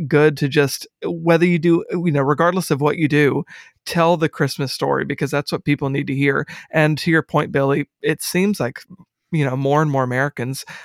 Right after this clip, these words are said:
are open and eager to hear it, potentially, uh, even if they don't accept it, they're open to celebrating Christmas. So maybe they're opening, open to hearing the Christmas story.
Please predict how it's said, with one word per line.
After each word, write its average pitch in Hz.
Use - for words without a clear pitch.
are 147
open 151
and 139
eager 143
to -
hear 226
it, 135
potentially, 151
uh, 147
even 208
if 220
they 202
don't 180
accept -
it, 139
they're 160
open 190
to 147
celebrating 135
Christmas. 147
So -
maybe 156
they're 127
opening, 131
open 160
to 131
hearing 131
the 131
Christmas -
story. 117